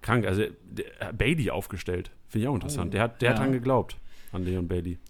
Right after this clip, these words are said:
Speaker 2: Also da auch nochmal der Hinweis, ähm, ich bin das beste Beispiel dafür, wenn eure Liga gelaufen ist. Matchday Challenge macht unfassbar viel Spaß. Ähm, da kommt ihr einfach rein, wenn ihr oben auf euren Liganamen tippt, da seid ihr dann in der Ligenauswahl. Unten rechts steht Beitreten,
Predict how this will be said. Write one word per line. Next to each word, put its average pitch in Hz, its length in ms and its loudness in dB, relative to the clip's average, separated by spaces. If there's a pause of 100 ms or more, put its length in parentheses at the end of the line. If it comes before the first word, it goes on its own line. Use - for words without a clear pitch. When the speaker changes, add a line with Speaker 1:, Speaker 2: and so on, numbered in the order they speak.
Speaker 2:
Also 131 180 2
da 147 280 10
auch 156 180 4
nochmal 156 260 2
der 135 120 2
Hinweis, 165 760 2
ähm, 135 720 -2
ich 135 140 -6
bin 147 100 2
das 147 120 2
beste 143 260 0
Beispiel 139 300 0
dafür, 151 320 -4
wenn 131 140 -4
eure 127 240 -2
Liga 139 300 0
gelaufen 135 500 0
ist. 196 380 -8 (500)
Matchday 156 380 0
Challenge 165 340 -2
macht 139 220 -4 (140)
unfassbar 202 520 4
viel 175 160 -2
Spaß. 143 560 2 (180)
Ähm, 135 360 -2
da 135 100 -2
kommt 147 220 -4
ihr - 80 -2
einfach 151 260 -4
rein, 151 140 -4
wenn 143 120 0
ihr 139 140 -4
oben 170 400 4
auf - 280 -6
euren 131 260 -2
Liganamen 127 600 -2
tippt, 170 220 -4
da 131 100 0
seid 123 120 -2
ihr 131 60 0
dann 131 160 0
in - 0 -
der 120 80 0
Ligenauswahl. 185 680 4
Unten 214 300 0
rechts 180 160 -2
steht 143 240 -6
Beitreten, 214 720 4